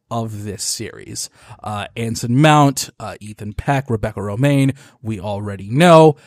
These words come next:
but we were also introduced to a couple of legacy Star Trek characters, including Doctor Mbenga, the former chief medical officer who will be played by Babs Olumosankun,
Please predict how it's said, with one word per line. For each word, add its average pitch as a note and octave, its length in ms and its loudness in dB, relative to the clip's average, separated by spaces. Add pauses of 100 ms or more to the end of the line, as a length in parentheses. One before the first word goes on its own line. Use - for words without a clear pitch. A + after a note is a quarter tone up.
(180)
but A#2 280 -2
we A2 100 0
were A2 180 0
also G#3 460 2
introduced C3 880 -2
to A2 560 -4 (240)
a A2 60 -10
couple E3 460 -4
of E3+ 360 -2 (200)
legacy B2 720 -4
Star - 460 -10
Trek - 420 -12
characters, F2 760 -10 (400)
including G#3+ 800 -2 (280)
Doctor C3 360 -2
Mbenga, F3 760 0
the A#2+ 160 0
former C3+ 440 2
chief A2 280 -6
medical C#3+ 380 -2
officer C3+ 440 0
who A#2 100 -6
will A2 160 -4
be G#2 120 -6
played E3 460 0 (280)
by G#2 140 -4
Babs D3+ 380 0
Olumosankun, D#3+ 960 2